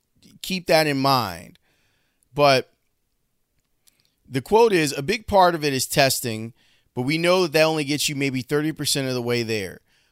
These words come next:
A huge part of this is how players are acting prior to the tournament. Their vigilance, how they act within the bubble.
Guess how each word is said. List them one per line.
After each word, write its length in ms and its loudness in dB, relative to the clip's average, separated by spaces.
A 80 -6
huge 360 -4
part 280 2
of 80 -2
this 240 0
is 100 -8
how 220 4
players 560 -2
are 100 -2
acting 520 0
prior 420 0
to 120 -8
the 120 -10
tournament. 480 -4
Their 240 2
vigilance, 600 -2
how 220 2
they 120 0
act 240 4
within 280 -6
the 80 -6
bubble. 500 -2